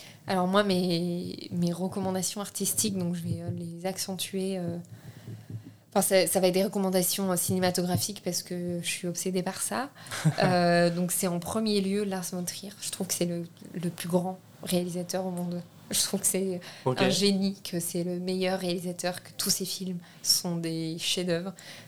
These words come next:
Speaker 1: Euh, Dogville, euh, Dancer in the Dark, Breaking the Waves, euh, ils sont tous, mais même Nymphomaniac, ils sont tous hyper, hyper, euh, hyper, euh, forts, quoi. C'est-à-dire, ils,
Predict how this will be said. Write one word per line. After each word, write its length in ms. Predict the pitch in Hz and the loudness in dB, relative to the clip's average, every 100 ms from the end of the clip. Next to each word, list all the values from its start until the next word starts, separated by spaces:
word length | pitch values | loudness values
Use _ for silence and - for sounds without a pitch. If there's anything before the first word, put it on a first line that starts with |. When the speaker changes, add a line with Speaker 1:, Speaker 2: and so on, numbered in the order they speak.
| - | -2
Speaker 1:
Euh, 340 | 175 170 165 160 | 0 0 -2 -4
Dogville, 800 | 160 180 180 170 165 175 180 175 | 2 2 2 -2 -4 -2 -2 -2
euh, 220 | 170 180 | -2 -4
Dancer 360 | 160 165 160 185 | -6 -6 -4 -4
in 120 | 185 | -4
the 160 | 170 165 | -4 -4
Dark, 360 | 175 175 170 - | -4 -4 -8 -2
Breaking 260 | 170 175 | 0 2
the 120 | 175 170 | 0 0
Waves, 460 | 170 175 180 170 - | -2 -4 -8 -12 -12
euh, 280 | 170 165 160 165 - - - - - | -8 -6 -6 -8 -16 -20 -20 -18 -4
ils 120 | 185 | 0
sont 280 | - 175 160 - - | 2 0 -6 -10 -2
tous, 420 | - 214 202 - - | 0 0 -2 -4 -4
mais 160 | 165 | -4
même 200 | 160 165 | -4 -2
Nymphomaniac, 720 | 175 165 - 170 170 180 180 - | -2 -2 -2 0 0 0 -2 -2
ils 80 | - | 0
sont 240 | - 156 - | 0 -4 -4
tous 440 | - 208 196 - - | 0 2 2 0 -4
hyper, 480 | 196 - 196 185 - | -8 2 2 2 -4
hyper, 480 | 196 180 - 170 170 165 | -6 -4 -2 -2 -2 -6
euh, 200 | 160 160 - - - - - | -6 -8 -12 -20 -20 -20 -12
hyper, 440 | 175 - 180 185 175 | -8 2 4 4 -2
euh, 400 | 160 156 151 160 - | -2 -2 -4 -6 -6
forts, 480 | - - 202 - - | -2 4 4 4 -6
quoi. 200 | 170 170 | -6 -4
C'est-à-dire, 420 | - - 170 180 | -2 0 0 0
ils, 220 | 170 165 | -4 -6